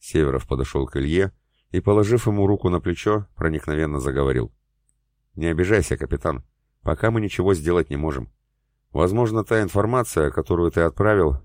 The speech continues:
дойдет до метрополии. Сейчас мы плывем в потоке событий и не в силах ему противостоять. Извини, если был резок, но я отвечаю за безопасность своих жителей».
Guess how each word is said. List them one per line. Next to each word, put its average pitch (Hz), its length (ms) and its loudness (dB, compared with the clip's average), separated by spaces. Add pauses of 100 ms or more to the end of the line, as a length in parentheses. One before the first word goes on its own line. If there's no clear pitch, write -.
дойдет 85 400 2
до 82 100 0
метрополии. 78 680 -2 (600)
Сейчас 117 420 0
мы 101 100 2
плывем 101 340 4
в - 80 -8
потоке 95 360 -2
событий 87 640 0
и 98 100 -4
не 104 120 0
в 92 40 -4
силах 110 400 -2
ему 90 220 0
противостоять. 82 800 -2 (460)
Извини, 87 580 -2
если 76 260 -4
был 76 200 2
резок, 80 340 0 (480)
но 92 100 0
я 123 160 2
отвечаю 113 440 4
за 90 120 2
безопасность 82 600 0
своих 76 280 0
жителей». 67 460 -4